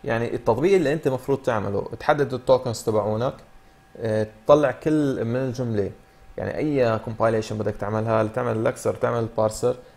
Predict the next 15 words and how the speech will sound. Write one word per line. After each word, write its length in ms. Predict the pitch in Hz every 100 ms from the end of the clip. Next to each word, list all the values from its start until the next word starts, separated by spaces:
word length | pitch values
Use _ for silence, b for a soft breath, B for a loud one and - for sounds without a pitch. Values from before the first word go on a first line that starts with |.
| B - - -
آه، 720 | 104 107 107 104 104 107 110 - - - -
بتطلع 600 | - - 135 120 104 -
الجملة 640 | 107 101 101 135 147 131 113 - -
تبعتك، 420 | - 110 101 101 110
بتحدد 460 | - - 135 135
التوكنز 560 | 117 - 120 123 117 -
اللي 120 | 113
فيها، 340 | - 123 131
بتحدد 460 | 127 117 - 135 123
كل 180 | - 156
token 260 | 151 147
شو 140 | 143 -
رقمه، 300 | 98 95 - - B B B -
تمام؟ 320 | 107 127 170 - B B B
وال-، 380 | 110 117 117 113